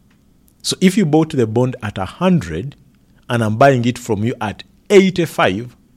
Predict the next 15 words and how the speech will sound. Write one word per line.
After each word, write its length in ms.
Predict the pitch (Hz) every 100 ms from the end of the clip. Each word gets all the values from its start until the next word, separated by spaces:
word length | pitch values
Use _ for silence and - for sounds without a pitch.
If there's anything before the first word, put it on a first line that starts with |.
| _ -
I'm 180 | 120 113
already 240 | 127 135
saving 440 | - 147 120 104 95
fifteen. 640 | - - 101 131 101 82 - _ _ _ _ _ _ _ _ _ _ _ _ _ _ _ - -
So 400 | - 139 - - -
when 340 | 123 190 277
interest 460 | 185 190 196 - -
rates 340 | 190 - - _ _ - 110 120
do 300 | 190 196 151
rise, 520 | 113 107 170 - - _ _ _ _ _ _ _ _ _ -
the 120 | 120
price 480 | 123 - 170 180 170
of 260 | 156 123 113
the 120 | 110
bond, 800 | 92 110 131 120 90 80 -